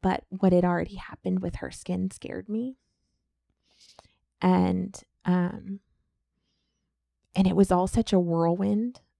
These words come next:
um, of, you know, my parents were there and, you know, and held her and, um, you know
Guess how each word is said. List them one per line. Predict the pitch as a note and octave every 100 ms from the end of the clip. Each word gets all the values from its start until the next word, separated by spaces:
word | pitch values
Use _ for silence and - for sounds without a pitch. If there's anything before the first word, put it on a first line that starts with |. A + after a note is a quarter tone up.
| -
um, | F#3+ F3 E3+ F3 -
of, | F3 E3 E3+ - - _ _ _ _ _ _ _ _ _ _ _ _ _ _ -
you | F3+
know, | E3+ - - -
my | F#3+ F3+
parents | - F#3 F3 - -
were | F#3+
there | - - - -
and, | G3+ F3+ F3 F3 - _ -
you | G#3
know, | G3+ - -
and | A3 G3
held | G#3 F#3+ - -
her | - - -
and, | A3+ G#3+ G3 F#3+ G3+ - _ _ _ _ -
um, | G3+ F3+ - - _ _ _ _ _ _ _ _ _ -
you | G#3+
know | G3 -